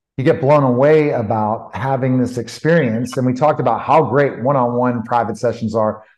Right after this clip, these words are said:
but private retreats, there's not many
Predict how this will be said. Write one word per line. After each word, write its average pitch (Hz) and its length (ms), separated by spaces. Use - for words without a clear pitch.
but 110 140
private 165 420
retreats, 143 560
there's 202 180
not 208 240
many 139 720